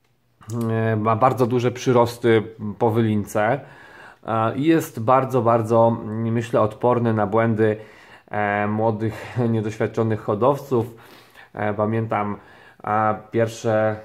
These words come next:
pierwsze moje pająki właśnie i gienia przeżyła,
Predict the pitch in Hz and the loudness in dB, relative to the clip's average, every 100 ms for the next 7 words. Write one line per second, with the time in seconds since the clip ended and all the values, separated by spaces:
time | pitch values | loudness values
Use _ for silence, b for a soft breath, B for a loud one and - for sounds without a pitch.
0 | - 113 113 123 110 110 110 110 107 110 | -8 -6 -6 -4 -4 -2 -4 -2 -2 -4
1 | 117 117 110 113 - 113 107 98 107 107 | -6 -4 -2 -4 -4 -6 -6 -6 -6 -6
2 | 104 104 101 104 113 113 113 107 104 - | -8 -12 -14 -8 -4 -2 -2 -2 -4 -6
3 | 123 107 120 113 | -6 -2 0 2